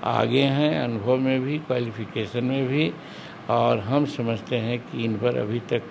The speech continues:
कोई दाग नहीं लगी है। तो अपने तो बहुत, अ, साफ गोई से उन्होंने कह दिया है कि हम प्रधानमंत्री के, अ,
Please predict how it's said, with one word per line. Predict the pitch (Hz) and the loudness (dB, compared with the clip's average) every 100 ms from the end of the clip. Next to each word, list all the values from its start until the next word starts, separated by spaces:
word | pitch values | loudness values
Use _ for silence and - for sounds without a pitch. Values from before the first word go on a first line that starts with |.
| - | -4
कोई | 120 113 | 0 0
दाग | 98 110 120 131 135 | -2 0 4 4 2
नहीं | 123 117 113 | 0 0 0
लगी | 107 107 113 | -2 -2 -2
है। | 113 127 - - - - - - | 0 0 0 -6 -14 -14 -14 0
तो | 135 143 156 147 120 120 - - | 6 8 8 4 0 0 -4 -2
अपने | 135 - 131 151 | -2 0 2 4
तो | 160 156 147 151 - - | 4 2 2 0 -4 -2
बहुत, | 120 143 151 - | 2 2 2 2
अ, | 139 127 127 120 - - - - - - 117 117 117 117 113 110 113 127 - - - - 117 | 4 6 6 4 0 -10 -16 -16 -12 -4 0 2 2 2 0 0 -2 -6 -12 -16 -12 -6 -6
साफ | - 139 131 117 | 0 4 4 4
गोई | 117 139 185 | 4 6 6
से | 170 - | 4 2
उन्होंने | 139 127 123 120 | 4 4 4 2
कह | - 117 | 0 0
दिया | 110 110 110 | 0 0 0
है | 104 104 - - - - - | 0 -4 -8 -14 -16 -16 -4
कि | 135 123 | 0 2
हम | 110 131 160 | 2 2 2
प्रधानमंत्री | 156 120 104 110 131 139 123 110 104 135 135 | 0 -4 -2 0 2 2 2 0 0 0 0
के, | 135 - 127 131 | -2 -2 2 2
अ, | 151 | 2